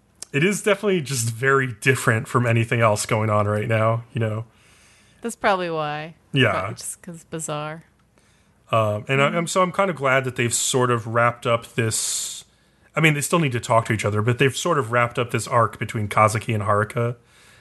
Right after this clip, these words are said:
Speaker 1: and that
Speaker 2: Mm-hmm.
Speaker 1: they finally have sort of forgiven each other because they both did wrong in different ways to each other in the past, and hopefully they can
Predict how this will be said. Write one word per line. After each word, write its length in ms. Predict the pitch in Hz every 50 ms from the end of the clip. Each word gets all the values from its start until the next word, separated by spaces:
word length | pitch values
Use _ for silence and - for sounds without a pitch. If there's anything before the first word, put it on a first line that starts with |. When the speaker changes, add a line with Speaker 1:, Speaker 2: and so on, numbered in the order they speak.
| _ _ -
Speaker 1:
and 120 | 127 120
that 140 | 117 117 139
Speaker 2:
Mm-hmm. 320 | 120 117 175 175 185 170 -
Speaker 1:
they 120 | 123 110
finally 420 | 110 - - 123 120 113 113 110
have 120 | 110 113 -
sort 220 | - - 123 110
of 60 | 107 -
forgiven 480 | - - 127 117 - 131 120 127 127
each 180 | 123 123 123 -
other 240 | 131 123 131 127 127
because 220 | 123 113 107 107
they 120 | 107 107 104
both 380 | 98 - 117 113 117 - - - _ _ _ _ -
did 240 | - 139 127 120 113
wrong 520 | 107 117 113 117 120 120 123 123 123 123
in 300 | 127 147 135 127 120 113 - - - - - - - -
different 300 | - - 127 - 143 135
ways 340 | 120 113 113 113 117 117 -
to 100 | - -
each 140 | 120 117 -
other 200 | 120 117 117 113
in 80 | 113 113
the 60 | 110
past, 460 | - - 117 110 117 120 117 - -
and 220 | - 104 98 98 101 - _ _ _ _ _ _ _ -
hopefully 360 | - 143 135 127 - 127 117
they 120 | 117 117
can 360 | 117 - 120 110 107 104 113